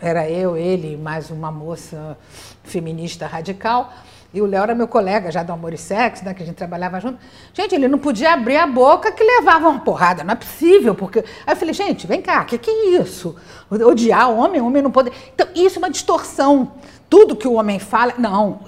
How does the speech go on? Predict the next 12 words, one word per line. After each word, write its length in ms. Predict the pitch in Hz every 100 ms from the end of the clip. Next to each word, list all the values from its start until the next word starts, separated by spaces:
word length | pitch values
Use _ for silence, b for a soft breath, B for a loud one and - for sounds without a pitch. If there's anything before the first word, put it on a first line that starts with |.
| -
existem 520 | 196 208 269 - 185
os 140 | 127
homens 560 | 165 180 156 135 - - _
que 160 | 254
já 420 | 214 160 - 220
se 220 | 220 - 190
libertaram 760 | 175 170 165 - 180 156 151
desse 280 | 143 147 160
mach-, 260 | 143 - -
dessa 220 | - 160
macheza 760 | 131 - - - 165 165 147
toda, 600 | - - 180 170 151 156